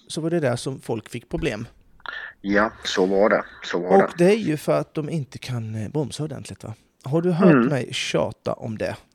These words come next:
Speaker 1: någon gång?
Speaker 2: Ja, alltså, jag har
Speaker 1: Mm.
Speaker 2: någonstans i bakhuvudet att du har nämnt det där.
Speaker 1: Jag kan ha nämnt det.
Speaker 2: Ja, du
Speaker 1: Mm.
Speaker 2: kan ha nämnt det. Mm.
Speaker 1: Eh,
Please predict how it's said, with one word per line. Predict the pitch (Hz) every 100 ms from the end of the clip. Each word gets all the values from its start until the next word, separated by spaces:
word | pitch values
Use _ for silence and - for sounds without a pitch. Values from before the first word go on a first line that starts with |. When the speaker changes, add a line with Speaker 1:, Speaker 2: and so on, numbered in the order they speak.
| _
Speaker 1:
någon | 127 104 - - - - -
gång? | 110
Speaker 2:
Ja, | 143 202 185 -
alltså, | - 175 202
jag | 202 202
har | 147 214
Speaker 1:
Mm. | 220
Speaker 2:
någonstans | 147 - 143 123
i | 147
bakhuvudet | 127 143 123 - 131 117 117
att | 120
du | -
har | 131
nämnt | 131 196 175 -
det |
där. | - - - _ _ _ _ _ - -
Speaker 1:
Jag | 185
kan | - 233
ha | 208
nämnt | 156 117
det. | 113 120 _ _ _ _
Speaker 2:
Ja, | 160 156 185 196
du | -
Speaker 1:
Mm. | 160
Speaker 2:
kan | 185
ha | 156
nämnt | 156 180 -
det. | - - -
Mm. | 131 131 156 - _ -
Speaker 1:
Eh, | 175 180